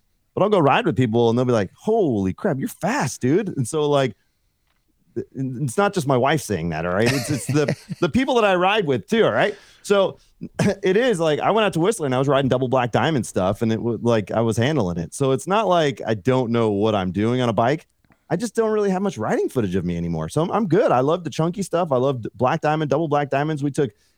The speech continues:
Speaker 1: Dangerous Dave and, uh, Van Can out in Highline in Sedona recently. A mighty adventure. Now that trail is, like,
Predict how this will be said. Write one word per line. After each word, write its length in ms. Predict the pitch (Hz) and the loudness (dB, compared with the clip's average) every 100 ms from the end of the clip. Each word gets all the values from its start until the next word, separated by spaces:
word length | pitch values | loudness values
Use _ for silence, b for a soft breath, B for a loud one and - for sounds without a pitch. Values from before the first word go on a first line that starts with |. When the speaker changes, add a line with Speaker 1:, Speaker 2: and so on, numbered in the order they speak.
| _ | _
Speaker 1:
Dangerous 320 | 131 147 143 | -2 0 -2
Dave 320 | - 143 156 | 0 0 0
and, 180 | 131 113 | 0 2
uh, 160 | 107 101 | 2 2
Van 240 | 113 147 | 0 -2
Can 220 | 156 147 | -2 -2
out 140 | 135 117 | 0 -2
in 60 | |
Highline 460 | 92 110 147 156 151 | -2 -2 0 0 -2
in 80 | 131 | -4
Sedona 420 | 95 101 147 156 | -2 -2 0 0
recently. 540 | 156 156 139 151 156 - _ _ _ _ | -2 -4 -4 -2 -2 -4 _ _ _ _
A 80 | 104 | -2
mighty 400 | 101 113 160 160 | 2 2 2 2
adventure. 440 | 131 147 151 165 151 | 2 0 0 0 0
Now 160 | 160 | 0
that 160 | 170 202 | 0 0
trail 240 | 185 170 | 0 0
is, 80 | 160 | 2
like, 160 | 131 | -2